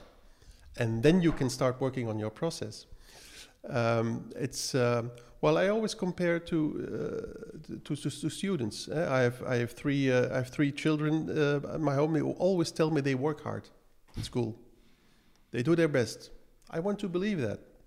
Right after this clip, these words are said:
But if they come home with scores, report cards, then I more or less know, uh, if that is all true. Um, and it might be that some grades are very bad,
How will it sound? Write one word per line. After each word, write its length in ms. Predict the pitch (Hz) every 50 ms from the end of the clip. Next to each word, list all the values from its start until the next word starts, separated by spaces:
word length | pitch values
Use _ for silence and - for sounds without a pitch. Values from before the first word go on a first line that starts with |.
| - - - - - _
But 120 | - 135 -
if 160 | 151 135 -
they 80 | 156 143
come 220 | - - 147 139
home 260 | 131 139 160 165 156
with 120 | 131 120 -
scores, 600 | - - - - 190 165 156 165 180 - - - - - _ _ _ _ _ _ _ _ _ _ _ _ _ _
report 420 | - 123 123 - - 170 170 170 -
cards, 460 | - 123 120 139 156 - - - - - _ _ _ - _ _ _ _ _ _ _ _ - - -
then 320 | 247 143 139 139 135 135
I 200 | 131 127 127 127
more 280 | 123 127 135 151 151 143
or 80 | 139
less 360 | 139 143 151 - - - -
know, 560 | - 127 127 135 143 156 156 147 123 113 - - - - - - - _ _ -
uh, 360 | - 139 123 120 117 117 117 120 - -
if 280 | 143 131 - - -
that 200 | - 120 123 123
is 120 | 120 117 127
all 160 | 110 107 110
true. 360 | - - - - 226 165 123 117 - - - _ - - - - - - - - - - - - - - - - -
Um, 540 | - 143 127 123 123 123 120 120 120 120 131 - - - - - - - -
and 160 | - 160 165
it 140 | 170 170 170
might 280 | 190 190 202 233 208 90
be 140 | 202 208 196
that 140 | 196 185
some 240 | - - 202 190 190
grades 560 | 165 170 170 175 175 175 170 175 - - - - - - - -
are 340 | 156 151 143 143 143 - - - - - - - -
very 320 | 185 143 151 147 131 127 131
bad, 360 | 135 156 202 247 240 185 -